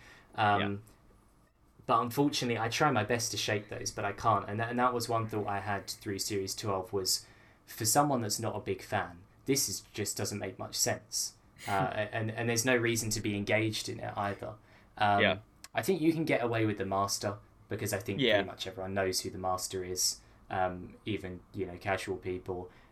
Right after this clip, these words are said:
Speaker 1: And even if you don't, like, he's clearly, like, a,
Speaker 2: Yeah,
Speaker 1: an
Speaker 2: you
Speaker 1: evil
Speaker 2: get who the
Speaker 1: pantomime
Speaker 2: ma-, you
Speaker 1: villain.
Speaker 2: get who the
Speaker 1: You get
Speaker 2: Master is, yeah.
Speaker 1: Yeah, exactly. Um,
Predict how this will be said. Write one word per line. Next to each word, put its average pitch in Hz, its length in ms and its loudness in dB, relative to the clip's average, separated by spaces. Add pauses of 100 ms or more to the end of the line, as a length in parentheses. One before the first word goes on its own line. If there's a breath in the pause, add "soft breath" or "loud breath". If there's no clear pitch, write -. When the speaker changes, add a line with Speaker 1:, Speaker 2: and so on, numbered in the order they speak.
Speaker 1:
And 131 160 2
even 113 200 2
if 101 120 -2
you 98 80 -4
don't, 92 280 -2
like, 95 180 -8
he's 95 120 -6
clearly, 95 420 2
like, 92 240 -4
a, 90 120 -6
Speaker 2:
Yeah, 107 260 0
Speaker 1:
an 98 160 -6
Speaker 2:
you 165 160 2
Speaker 1:
evil - 60 2
Speaker 2:
get 170 240 8
who 147 220 4
the - 20 -
Speaker 1:
pantomime - 300 2
Speaker 2:
ma-, - 60 -4
you 196 120 6
Speaker 1:
villain. 147 60 4
Speaker 2:
get 143 200 8
who 139 160 2
the 120 100 0
Speaker 1:
You 110 60 2
get 113 80 4
Speaker 2:
Master 110 320 -2
is, 95 280 -6
yeah. 92 320 -6
Speaker 1:
Yeah, 117 320 6
exactly. 101 540 0 (320 loud breath)
Um, 110 420 4